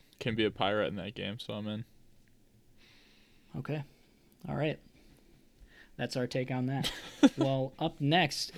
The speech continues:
Speaker 2: the P S five shipped three point four million units in the first four weeks.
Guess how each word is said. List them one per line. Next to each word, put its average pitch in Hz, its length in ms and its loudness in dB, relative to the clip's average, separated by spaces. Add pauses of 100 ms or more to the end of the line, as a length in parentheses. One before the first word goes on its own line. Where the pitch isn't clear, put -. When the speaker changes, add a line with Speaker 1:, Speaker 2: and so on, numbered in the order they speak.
Speaker 2:
the 131 200 4
P 185 140 2
S 190 140 0
five 165 300 4
shipped - 340 -2
three 147 360 -4
point 180 300 -6
four 135 240 -4
million 151 560 0
units 143 320 -2
in 123 80 0
the 120 60 -2
first 131 300 -4
four 123 200 -4
weeks. - 480 -6